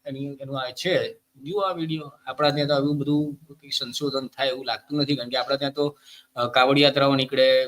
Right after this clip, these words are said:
મોટા મોટા પેલા રેલીઓ નીકળે, રથયાત્રાઓ નીકળે અને ભારત માતા કી જય ખોટે ખોટે કોઈ, કોઈ મહિલા પોતાનો ન્યાય માંગતી હોય. તમે જોયું હશે આવા બધા દ્રશ્યો. આ ભૂપેન્દ્ર પટેલ વડોદરા ગયા હતા હમણાં અને ત્યાં એમના કાર્યક્રમમાં બે મહિલાઓએ જે એમણે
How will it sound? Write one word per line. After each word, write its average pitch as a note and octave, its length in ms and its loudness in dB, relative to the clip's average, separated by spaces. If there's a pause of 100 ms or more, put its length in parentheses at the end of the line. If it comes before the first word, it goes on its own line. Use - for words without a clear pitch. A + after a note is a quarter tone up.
(160)
મોટા C3 220 -12
મોટા C3+ 220 -4
પેલા B2 340 -8
રેલીઓ B2 340 -2
નીકળે, B2+ 280 -4
રથયાત્રાઓ B2+ 640 0
નીકળે A#2+ 280 -6
અને B2 100 -8
ભારત A#2 320 -2
માતા B2 200 -4
કી B2+ 140 -6
જય B2 240 2
ખોટે A#2+ 280 -10
ખોટે A#2 220 -16
કોઈ, B2 360 -6 (680)
કોઈ B2 180 -4
મહિલા A#2+ 400 2
પોતાનો B2+ 360 -4
ન્યાય B2+ 280 4
માંગતી B2+ 440 2
હોય. A2+ 180 -2
તમે A#2+ 200 -10
જોયું F#3+ 260 -4
હશે D3+ 140 -4
આવા C3+ 120 2
બધા C3+ 140 0
દ્રશ્યો. A#2 520 -6 (520)
આ A#2 100 -20
ભૂપેન્દ્ર B2+ 380 -8
પટેલ B2+ 340 -4 (340)
વડોદરા B2+ 280 -2
ગયા B2+ 300 6
હતા C3 140 2
હમણાં B2 220 -4 (340)
અને C3 200 -14
ત્યાં C3 360 0 (760)
એમના C3+ 220 -6
કાર્યક્રમમાં C3 680 2
બે C3+ 140 2
મહિલાઓએ C3 560 4
જે A#2+ 140 -8
એમણે A#2+ 540 -10